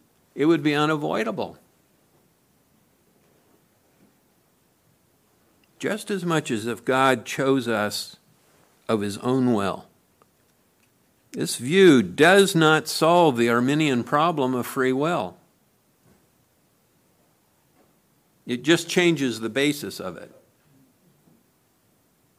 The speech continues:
But textually, their interpretation misunderstands what Paul says.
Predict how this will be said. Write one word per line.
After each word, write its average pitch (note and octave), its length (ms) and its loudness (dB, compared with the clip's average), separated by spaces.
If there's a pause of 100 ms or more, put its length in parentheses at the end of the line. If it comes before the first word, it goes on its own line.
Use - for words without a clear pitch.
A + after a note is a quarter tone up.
(1000)
But D#3 220 -2
textually, D3+ 760 2 (600)
their D3 560 2 (1120)
interpretation E3+ 920 4
misunderstands D3 1040 2
what C3 220 0
Paul A#2+ 300 0
says. A2+ 580 -4